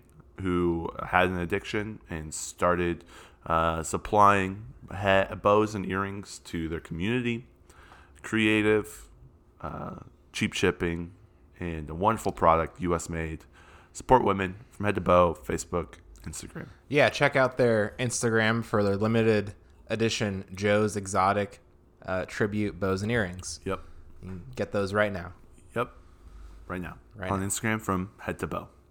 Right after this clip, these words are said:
Speaker 2: That's, that's a joke, but Ben and Jocelyn, maybe you should make those.
Speaker 1: I'm sure they have some leopard print, tiger print ones. I would be surprised if they didn't.
Speaker 2: Could be cool. Yeah.
Speaker 1: Yep. Man, okay, so we talked a little bit about this as well earlier. Um,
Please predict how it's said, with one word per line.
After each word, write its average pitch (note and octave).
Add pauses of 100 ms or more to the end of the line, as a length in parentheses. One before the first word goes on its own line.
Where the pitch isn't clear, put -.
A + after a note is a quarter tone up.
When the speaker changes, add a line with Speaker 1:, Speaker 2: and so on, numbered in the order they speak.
(260)
Speaker 2:
That's, G#2+
that's G2+
a F2
joke, F#2+
but F2 (260)
Ben G2
and F2+
Jocelyn, F2+
maybe F2+ (220)
you F#2+
should -
make -
those. - (200)
Speaker 1:
I'm A2+
sure D3
they G#2+
have E2
some F2
leopard D#2+
print, D#2 (160)
tiger D2+
print -
ones. D#2
I -
would D#2+
be D2+
surprised E2+
if E2+
they E2+
didn't. D#2+ (260)
Speaker 2:
Could -
be F2+
cool. - (200)
Yeah. -
Speaker 1:
Yep. - (760)
Man, A2
okay, A#2+
so A#2+
we A#2+
talked -
a C#3
little B2+
bit A#2
about G#2+
this G#2+
as G2
well F#2
earlier. F#2+
Um, E2